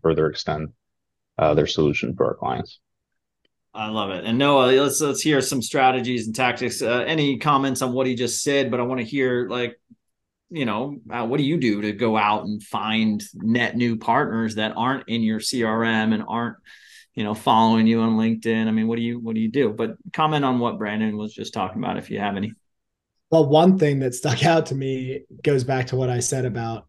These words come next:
Speaker 3: you know, finding the partners who are already somewhat familiar with you in some capacity. And that's, um, with,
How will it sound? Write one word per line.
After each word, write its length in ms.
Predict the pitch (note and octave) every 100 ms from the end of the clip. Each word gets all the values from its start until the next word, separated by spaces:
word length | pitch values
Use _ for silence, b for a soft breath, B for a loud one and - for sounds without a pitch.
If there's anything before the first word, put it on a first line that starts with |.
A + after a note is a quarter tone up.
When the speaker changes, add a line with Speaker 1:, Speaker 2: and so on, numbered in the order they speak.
| _ C#3
Speaker 3:
you 100 | B2
know, 140 | A2
finding 420 | - B2 B2 A#2+
the 100 | A#2+
partners 440 | - B2 A2 A2+ -
who 100 | A#2+
are 180 | G2+
already 200 | A#2 A2+
somewhat 420 | A2 A#2 A#2 A2+ -
familiar 500 | A#2 A#2 A2+ A2 A2
with 300 | A#2 - A#2
you 140 | A2+
in 100 | A2
some 220 | - A2
capacity. 720 | G#2 - A2 A#2 - A2 G#2+
And 120 | G#2+ A2+
that's, 460 | A2 A2+ - - B B B B B B B B B -
um, 640 | D#3 C#3+ C3 A#2 A#2 A#2 - _ _ _ _
with, 560 | E3 D3 B2+ - -